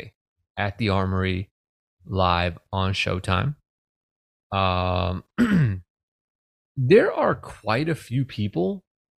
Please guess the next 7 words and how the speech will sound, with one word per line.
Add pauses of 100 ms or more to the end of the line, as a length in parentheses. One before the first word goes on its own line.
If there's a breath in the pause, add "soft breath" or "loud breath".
(200)
that
I'm
hearing (840)
that
think (420)
Jeremiah
Ponce